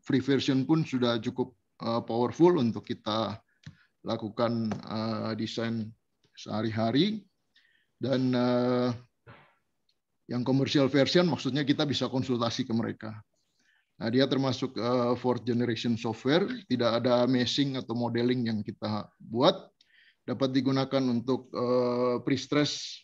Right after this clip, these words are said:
precast concrete girder. Lalu tersedia juga various girder types, P C I, P C U, box, dan sebagainya. Solid, untuk solid, segmented, dan splice bridge.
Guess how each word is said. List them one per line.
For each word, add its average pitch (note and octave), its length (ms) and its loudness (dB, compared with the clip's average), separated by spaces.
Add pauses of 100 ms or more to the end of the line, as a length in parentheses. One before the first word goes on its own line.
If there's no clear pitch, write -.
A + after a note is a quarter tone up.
(120)
precast - 800 -2 (720)
concrete C3 480 0
girder. C3 480 2 (1400)
Lalu A2+ 320 0
tersedia B2+ 480 2
juga A#2+ 240 2
various A#2+ 640 -2
girder A2 400 -4
types, D#3 640 0
P B2 80 0
C - 240 -8
I, B2 480 0
P B2+ 240 -10
C A2 320 -4
U, B2 240 0
box, A#2+ 400 -2
dan - 80 -14
sebagainya. A#2+ 800 -6
Solid, A#2+ 480 2 (400)
untuk A2 160 -4
solid, B2 400 -2
segmented, A#2 640 -2
dan A2+ 160 -2
splice A2+ 480 -4
bridge. - 640 -2